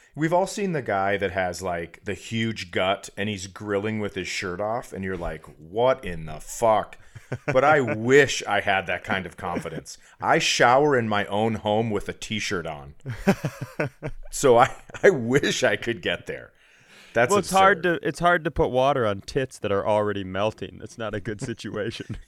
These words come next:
Speaker 2: <laughs>
Speaker 1: That's not very nice of you.
Speaker 2: He, it's, it's like, it's almost like my mom has stopped, like, trying with him. You know, like, sh-
Speaker 1: Sure.
Speaker 2: you know how when you go over to a friend's house and they have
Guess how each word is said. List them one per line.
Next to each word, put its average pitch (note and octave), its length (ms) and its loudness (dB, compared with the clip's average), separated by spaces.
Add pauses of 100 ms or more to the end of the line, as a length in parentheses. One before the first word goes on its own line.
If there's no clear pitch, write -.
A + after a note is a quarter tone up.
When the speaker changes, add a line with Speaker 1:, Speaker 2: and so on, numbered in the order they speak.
(200)
Speaker 2:
<laughs> - 340 -20
Speaker 1:
That's - 180 2
not E3 100 4
very B2 180 6
nice F#2 260 -4
of E2 120 -12
you. B1 200 -20 (420)
Speaker 2:
He, G3 540 -2 (1120)
it's, - 240 -4
it's F3 220 -4
like, G#3 400 2 (140)
it's D#3+ 160 -4
almost A3+ 320 -2
like E3 160 0
my C#3+ 160 -2
mom A#2 560 -2
has A2 280 -4
stopped, - 840 -2 (800)
like, A2+ 200 -4
trying A#2 680 2
with C#3+ 140 -2
him. D#3 400 -6 (160)
You D#3 120 0
know, E3 120 4
like, D3+ 140 4
sh- A2+ 60 0
Speaker 1:
Sure. F2 180 0 (280)
Speaker 2:
you F3 160 0
know A#3+ 140 4
how G#3+ 220 4
when E3+ 180 -2
you D3 80 0
go C#3 160 4
over C3+ 120 0
to C3 100 2
a A2+ 60 2
friend's A#2 440 -4
house A#2 560 -2
and A#2 180 -4
they A2+ 100 0
have G#2+ 440 0